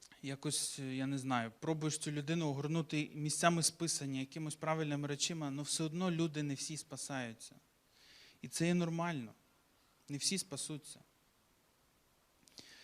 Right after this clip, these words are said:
Тому Євангелія мусить бути проповідувана, але це не значить, що спасуться всі народи.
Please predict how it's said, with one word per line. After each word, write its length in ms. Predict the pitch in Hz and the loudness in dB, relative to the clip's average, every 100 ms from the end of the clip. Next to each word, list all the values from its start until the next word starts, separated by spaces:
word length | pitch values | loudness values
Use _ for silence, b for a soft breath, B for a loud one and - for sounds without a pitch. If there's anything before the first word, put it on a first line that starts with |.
| B B - | B B -10
Тому 220 | - 156 | -2 2
Євангелія 460 | 160 170 180 165 165 | 6 10 10 8 4
мусить 320 | 170 156 160 | 2 0 -2
бути 260 | 151 170 160 | 0 -2 -2
проповідувана, 1040 | 165 151 160 156 185 156 139 131 120 110 113 - - | -4 -4 -4 -4 -2 -2 -2 -2 -6 -8 -14 -20 -14
але 260 | 127 139 139 | -8 -6 -6
це 140 | 151 | -4
не 140 | 147 | -4
значить, 360 | 147 165 156 147 | -4 -2 -2 -2
що 120 | 139 | -4
спасуться 500 | - 143 - 147 - | -6 -8 -6 -6 -8
всі 200 | - - | -8 -6
народи. 460 | 131 131 120 107 | -6 -4 -6 -8